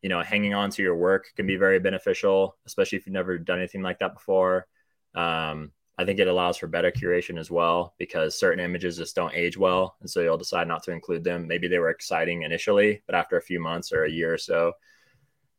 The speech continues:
they don't seem as sound as they were. Or, like, maybe you represented that same idea better in another photograph that you made later on. Um, I also think, like, the main point of books is having writing in there as well.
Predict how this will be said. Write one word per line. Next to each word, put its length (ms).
they 100
don't 180
seem 220
as 120
sound 280
as 80
they 100
were. 440
Or, 300
like, 220
maybe 220
you 100
represented 540
that 200
same 220
idea 500
better 300
in 140
another 340
photograph 520
that 100
you 80
made 260
later 300
on. 240
Um, 680
I 140
also 240
think, 240
like, 180
the 60
main 220
point 180
of 140
books 320
is 80
having 260
writing 360
in 120
there 160
as 140
well. 480